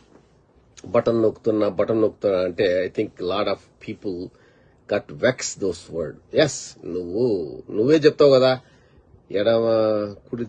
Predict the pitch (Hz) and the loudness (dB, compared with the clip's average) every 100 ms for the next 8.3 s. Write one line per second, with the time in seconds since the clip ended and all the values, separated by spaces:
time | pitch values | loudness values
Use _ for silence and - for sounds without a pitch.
0 | - 110 _ 113 104 95 104 107 104 104 | -4 -6 _ -2 -2 -2 -2 0 0 0
1 | 104 98 101 - 92 92 95 98 92 95 | -2 -2 -4 -4 -6 -6 -4 -4 -2 -4
2 | 92 101 92 95 95 85 92 92 92 85 | -4 -4 -4 -4 -6 -8 -6 -6 -6 -8
3 | 85 85 90 82 85 82 82 - 110 113 | -10 -8 -8 -8 -8 -8 -10 -4 -2 -2
4 | 113 117 107 113 120 120 113 110 101 110 | -4 -4 0 -2 -2 -8 -6 -6 -6 -4
5 | 107 98 98 101 95 95 98 95 92 - | -4 -6 -4 -4 -2 -4 -2 -4 -6 -8
6 | 85 85 85 _ - - 90 80 _ _ | -8 -8 -16 _ -16 -8 -8 -10 _ _
7 | _ _ _ _ _ 98 101 104 - - | _ _ _ _ _ -8 -4 -4 -4 -6
8 | 139 120 | -2 -2